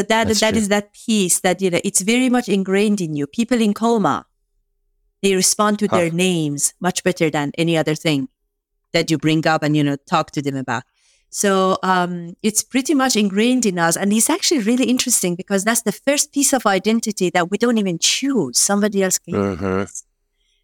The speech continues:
Speaker 1: So there's a whole, whole lot to unpack there.
Speaker 2: Yeah. No, I'm into it. Um,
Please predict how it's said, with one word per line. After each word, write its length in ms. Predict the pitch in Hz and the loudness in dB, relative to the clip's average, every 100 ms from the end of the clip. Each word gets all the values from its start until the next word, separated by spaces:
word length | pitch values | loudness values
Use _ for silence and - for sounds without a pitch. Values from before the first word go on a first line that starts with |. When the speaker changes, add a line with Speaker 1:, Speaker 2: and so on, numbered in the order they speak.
| _ - | _ -8
Speaker 1:
So 340 | - 214 208 | -2 0 0
there's 240 | 208 285 - | 0 0 0
a 80 | |
whole, 680 | 311 - 240 269 277 220 180 - _ _ _ _ _ | -2 -4 0 2 2 0 -2 -8 _ _ _ _ _
whole 280 | 254 254 208 | 0 0 0
lot 320 | 208 190 - | 0 0 -4
to 100 | - | -4
unpack 500 | 180 175 202 208 - | -4 -2 -2 -2 -2
there. 240 | 131 - - _ _ _ | -12 -14 -18 _ _ _
Speaker 2:
Yeah. 340 | 101 107 147 143 _ _ | -4 0 0 -2 _ _
No, 160 | 95 120 | -4 -2
I'm 160 | 104 104 | -2 -2
into 200 | 104 90 | -6 -8
it. 140 | - _ _ _ _ _ | -10 _ _ _ _ _
Um, 340 | 113 113 107 | 0 0 0